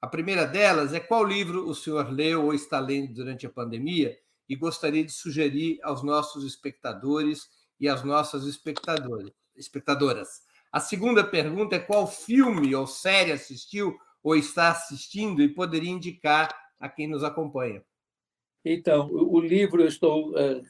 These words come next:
Speaker 2: relendo, eu acho que todos devem ler e reler, A Pedagogia da Autonomia, do Paulo Freire. E aproveitando que o Paulo
Speaker 1: Pedagogia
Speaker 2: Freire
Speaker 1: do
Speaker 2: tá fazendo
Speaker 1: Oprimido.
Speaker 2: Não,
Speaker 1: Pedagogia
Speaker 2: a,
Speaker 1: do Oprimido.
Speaker 2: a, da, Pedagogia da
Speaker 1: Autonomia.
Speaker 2: Autonomia.
Speaker 1: Autonomia, tá certo.
Speaker 2: Da Autonomia.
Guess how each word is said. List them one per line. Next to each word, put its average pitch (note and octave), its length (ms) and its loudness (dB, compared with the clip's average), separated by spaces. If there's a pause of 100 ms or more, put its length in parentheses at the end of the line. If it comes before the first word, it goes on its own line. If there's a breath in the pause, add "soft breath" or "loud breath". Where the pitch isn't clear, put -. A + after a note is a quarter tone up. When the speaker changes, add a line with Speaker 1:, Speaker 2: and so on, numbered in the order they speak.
(140)
Speaker 2:
relendo, D#3+ 480 2
eu E3 60 6
acho D#3 160 0
que E3 100 -10
todos F#3 400 2
devem C#3+ 420 0
ler D3 220 2
e C#3+ 80 -2
reler, D3+ 520 2
A C#3+ 80 2
Pedagogia D3+ 600 -4
da E3 80 2
Autonomia, D#3 560 -2
do D#3+ 120 -16
Paulo D3 260 0
Freire. - 320 -10 (640)
E C3+ 140 2
aproveitando D3+ 760 2
que - 100 -2
o D3+ 80 -2
Paulo C#3 200 4
Speaker 1:
Pedagogia D3+ 500 4
Speaker 2:
Freire - 20 4
Speaker 1:
do F3 180 4
Speaker 2:
tá - 0 -
fazendo D3+ 460 6
Speaker 1:
Oprimido. - 40 -8 (1400)
Speaker 2:
Não, B2+ 200 0
Speaker 1:
Pedagogia C3 420 6
Speaker 2:
a, G3 40 6
Speaker 1:
do F3+ 100 2
Oprimido. C#3 500 0
Speaker 2:
a, - 40 -20 (220)
da, D#3 240 4
Pedagogia D#3+ 720 6
da F#3 120 6
Speaker 1:
Autonomia. A3+ 280 10
Speaker 2:
Autonomia. F3+ 560 2 (200)
Speaker 1:
Autonomia, C#3+ 640 -4
tá A2+ 100 -14
certo. F#2 220 -14
Speaker 2:
Da C#3 80 4
Autonomia. D#3+ 640 -2